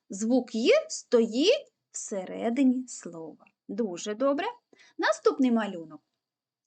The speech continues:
Що робить буква І? Буква І обирає, тримає в руках клей, так? Обирає і собі клей, щось має клеїти. Давайте зробимо звуковий аналіз слова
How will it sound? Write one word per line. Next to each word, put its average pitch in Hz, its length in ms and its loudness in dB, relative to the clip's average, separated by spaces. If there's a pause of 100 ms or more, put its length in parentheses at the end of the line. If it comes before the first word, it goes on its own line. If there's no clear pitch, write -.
(160)
Що 403 460 0
робить 285 500 2
буква 226 380 0
І? - 200 -8 (400)
Буква 262 360 0
І 285 100 2 (180)
обирає, 381 840 4 (460)
тримає 294 640 0
в 294 80 0
руках 262 680 2
клей, 269 480 2
так? 427 280 4
Обирає 415 840 2 (100)
і 233 80 -8
собі 277 600 0
клей, 196 420 0
щось 381 300 -8
має 262 300 2
клеїти. 185 420 -8 (560)
Давайте 240 480 4
зробимо 214 1080 2
звуковий 202 800 -4
аналіз 302 800 -4
слова 214 500 -8